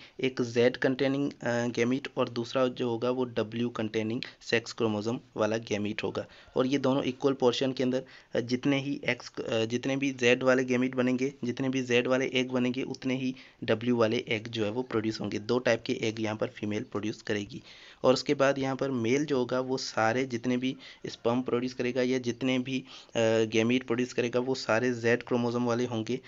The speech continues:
और यहाँ पर जो सेक्स डिटर्मिनेशन है वो डिपेंड किस पे कर रही है, वो यहाँ पर ओवम पे डिपेंड कर रही है, यानी कि फीमेल पे यहाँ पर सेक्स डिटरमाइन कर रही है। फीमेल यहाँ पर heterogamitic है, इसका मतलब है फीमेल ही यहाँ पर सेक्स डिटर्मिनेटर है।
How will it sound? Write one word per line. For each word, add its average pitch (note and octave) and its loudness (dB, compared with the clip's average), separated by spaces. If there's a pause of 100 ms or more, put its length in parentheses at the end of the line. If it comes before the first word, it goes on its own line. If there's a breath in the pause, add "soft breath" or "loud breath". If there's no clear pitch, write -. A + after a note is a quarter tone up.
(220 loud breath)
और A2+ 4
यहाँ A#2 0
पर B2 2
जो B2 -2 (300 loud breath)
सेक्स - 2
डिटर्मिनेशन A#2+ 2
है B2+ 2
वो B2+ -2
डिपेंड A#2+ 0
किस B2 -2
पे C3 -2
कर B2+ 0
रही A2+ 0
है, A#2+ 2
वो A#2+ -2
यहाँ A2 0
पर A#2+ -4
ओवम A#2+ 0
पे D3 2
डिपेंड A#2 -2
कर A2+ 0
रही A#2 -2
है, B2 -6
यानी A2+ -2
कि A#2+ -4
फीमेल A2 -2
पे A#2 -4
यहाँ A2 -2
पर A#2 -4
सेक्स - -8
डिटरमाइन A2+ -2
कर A#2+ -4
रही A#2 -2
है। B2 -4 (280 loud breath)
फीमेल C#3 4
यहाँ C#3+ 0
पर B2+ 2
heterogamitic C3 0
है, C#3 2
इसका B2 -4
मतलब A#2 -2
है B2+ 0
फीमेल A#2 0
ही B2+ -2
यहाँ A2 0
पर A#2 0
सेक्स - -2
डिटर्मिनेटर G#2 -2
है। G2+ -8